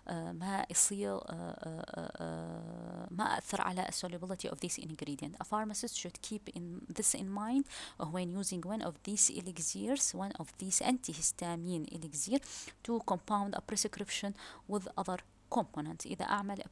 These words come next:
prescription مع other component لازم نخلي ببالنا أنه، آه، إذا كان الإليكسير يتكون من الأسيد salt of antihistamine لازم تكون ال بي اتش، آه، آه، تكون on the acid side، تكون، آه، on the acid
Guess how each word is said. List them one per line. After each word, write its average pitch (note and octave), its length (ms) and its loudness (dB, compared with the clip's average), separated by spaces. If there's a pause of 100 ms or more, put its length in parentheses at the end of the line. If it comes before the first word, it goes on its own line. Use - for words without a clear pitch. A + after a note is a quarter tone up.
prescription - 520 -2
مع F#3 480 0
other G3+ 280 -2
component A3+ 400 0
لازم G3 360 0
نخلي F#3+ 420 -4
ببالنا A3+ 580 2
أنه، G#3+ 400 2 (340)
آه، E3+ 320 0
إذا F#3 260 0
كان G3 320 2
الإليكسير G3 800 0
يتكون G3 460 -2
من E3+ 160 -2
الأسيد F3+ 420 0
salt - 480 0
of F#3 100 -2 (180)
antihistamine A3 880 0 (320)
لازم G#3 420 2
تكون G#3 420 -4
ال - 220 -6 (200)
بي A3+ 240 2
اتش، A3+ 160 -2 (280)
آه، F3+ 540 -2
آه، - 20 -10
تكون G3+ 480 -4
on F#3 320 -2
the G3 120 2
acid - 300 4 (140)
side، C3+ 440 -2
تكون، G#3 320 -4
آه، F3+ 280 2 (220)
on G3+ 140 2 (120)
the - 40 0
acid G#3+ 260 6